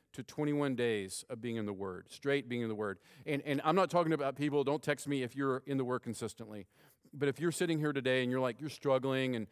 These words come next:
you need commitment and you need help to, like, keep that commitment and you've not done a good job, but you want to do that,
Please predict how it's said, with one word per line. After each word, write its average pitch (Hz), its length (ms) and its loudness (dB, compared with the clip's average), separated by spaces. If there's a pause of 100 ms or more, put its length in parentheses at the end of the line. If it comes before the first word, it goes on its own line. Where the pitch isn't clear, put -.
(220)
you 147 120 -2
need 147 320 2
commitment 139 560 2
and 120 160 -2
you 127 140 2
need 135 320 0 (280)
help 151 340 2
to, 127 220 -2
like, 123 200 -4
keep 175 220 -2
that 165 180 0
commitment 151 500 2 (320)
and 143 340 0
you've 135 300 0
not 156 280 4
done 156 120 2
a 139 60 2
good 135 160 0
job, 135 420 6
but 123 100 -2
you 131 120 -2
want 127 240 -2
to 160 80 -8
do 147 160 2
that, 151 320 0